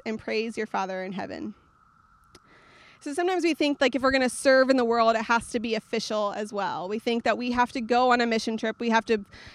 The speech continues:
you know, volunteer at a certain organization. We have to do these kinds of things.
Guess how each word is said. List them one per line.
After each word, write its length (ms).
you 80
know, 100
volunteer 840
at 80
a 60
certain 340
organization. 640
We 80
have 60
to 80
do 280
these 300
kinds 240
of 120
things. 540